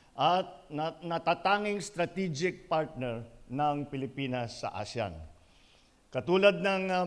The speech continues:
Pilipinas, ang Vietnam ay isa sa mga mabilis na umuusbong na ekonomiya sa ating rehiyon.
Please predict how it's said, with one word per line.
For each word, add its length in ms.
Pilipinas, 720
ang 160
Vietnam 480
ay 160
isa 560
sa 240
mga 320
mabilis 640
na 80
umuusbong 800
na 80
ekonomiya 480
sa 240
ating 240
rehiyon. 400